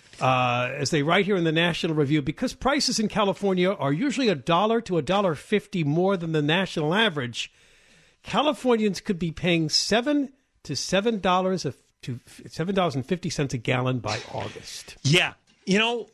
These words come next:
Speaker 2: I, this is why you should vote for Gavin Newsom, 'cause he's brought us potentially seven dollar and fifty cent gas, 'cause a buck fifty of that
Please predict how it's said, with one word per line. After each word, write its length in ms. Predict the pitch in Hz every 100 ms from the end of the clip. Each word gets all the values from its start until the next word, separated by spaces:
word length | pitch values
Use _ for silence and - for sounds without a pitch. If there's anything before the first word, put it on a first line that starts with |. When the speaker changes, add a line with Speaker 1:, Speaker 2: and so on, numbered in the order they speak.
| - - -
Speaker 2:
I, 140 | - -
this 280 | 190 247 254
is 120 | 208
why 260 | 185 208 196
you 140 | 170
should 200 | 143 160
vote 200 | 127 147
for 120 | - 131
Gavin 320 | 139 120 113
Newsom, 380 | 110 98 - - _ _ - - _ _ -
'cause 200 | 165 131
he's 240 | 196 202
brought 300 | 160 190 180
us 320 | 160 - 135 - 135 -
potentially 500 | 139 190 175 - 139
seven 420 | - - 185 190
dollar 260 | 165 160 151
and 100 | 127
fifty 360 | - 156 -
cent 300 | 131 139 127
gas, 420 | - 123 101 - - - -
'cause 140 | 147
a 60 | 147
buck 300 | - 214 214
fifty 440 | - 202 - 160
of 60 | 139
that 300 | 131 123 -